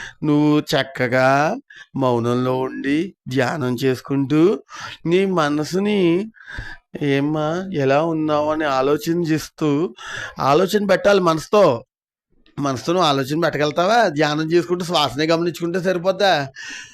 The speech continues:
ఆలోచన ఎలా పెట్టుకోగలుగుతావు? నువ్వు మౌనంలో ఉన్నప్పుడు మాత్రమే నీ మనసు నీకు స్పందిస్తది. అప్పటి వరకు నీ మనసు అనేది నేను స్పందించొస్తుమా?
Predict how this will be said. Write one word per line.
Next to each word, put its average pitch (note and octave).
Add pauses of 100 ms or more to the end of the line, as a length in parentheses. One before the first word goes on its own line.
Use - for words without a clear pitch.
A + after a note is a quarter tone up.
(380)
ఆలోచన D#3
ఎలా F3
పెట్టుకోగలుగుతావు? F#3
నువ్వు F3+
మౌనంలో E3
ఉన్నప్పుడు E3+
మాత్రమే E3
నీ G#3+
మనసు E3+
నీకు E3+
స్పందిస్తది. D#3+ (200)
అప్పటి C#3+
వరకు C#3
నీ E3+
మనసు C#3
అనేది D3
నేను F#3
స్పందించొస్తుమా? D#3